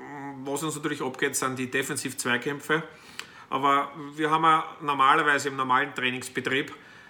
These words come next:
äh, äh, ein Stations-, sehr viel Stationsbetrieb und sehr viel Gruppentraining. Äh, nur wo es halt am Ende des Trainings dann eine Zusammenführung gibt. Das heißt halt in einer acht gegen sechs oder in irgendeiner Spielform, wo halt alles, was vorher,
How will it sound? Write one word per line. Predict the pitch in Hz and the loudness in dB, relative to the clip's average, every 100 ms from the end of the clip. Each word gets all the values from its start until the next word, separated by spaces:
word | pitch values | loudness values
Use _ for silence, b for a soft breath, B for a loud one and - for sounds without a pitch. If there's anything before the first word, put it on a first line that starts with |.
| B - | B -8
äh, | |
äh, | |
ein | 147 123 123 123 127 147 123 127 131 131 | -2 0 2 0 0 0 0 0 -2 -6
Stations-, | - 135 131 143 151 - | -4 -2 0 0 0 -4
sehr | - 143 | -4 -4
viel | 131 | -2
Stationsbetrieb | 139 147 123 139 131 - 143 143 143 | -4 -4 -2 -4 -4 -6 -4 -4 -4
und | 135 | -6
sehr | 135 | -4
viel | 135 | -4
Gruppentraining. | 143 151 160 143 143 156 165 B B B B | -4 -6 -4 -2 0 0 -4 B B B B
Äh, | - 143 - | -4 -4 -4
nur | 151 156 | -2 -2
wo | 147 143 | 0 0
es | |
halt | 147 143 | 0 0
am | 143 | 0
Ende | - 143 180 | 0 0 0
des | 165 151 - | 0 -2 -2
Trainings | 127 135 156 156 - | -2 0 -2 -4 -2
dann | 139 143 139 | 0 -2 -4
eine | - | -6
Zusammenführung | - 147 131 131 139 - 139 131 | -2 2 4 2 0 -2 -2 -2
gibt. | 127 123 - - | -4 -4 -8 -8
Das | 120 110 | -6 -4
heißt | 120 - | -6 -6
halt | 123 | -8
in | 127 123 | -6 -6
einer | 117 | -6
acht | 120 - | -8 -10
gegen | - 127 | -10 -8
sechs | 120 123 - | -6 -6 -6
oder | 127 123 | -6 -4
in | 123 | -6
irgendeiner | 139 143 127 | -6 -6 -8
Spielform, | - 143 139 151 147 | -8 -8 -4 -4 -4
wo | 135 | -4
halt | 123 | -4
alles, | 120 131 131 | -4 -4 -6
was | 127 | -8
vorher, | - 123 131 | -4 -2 -2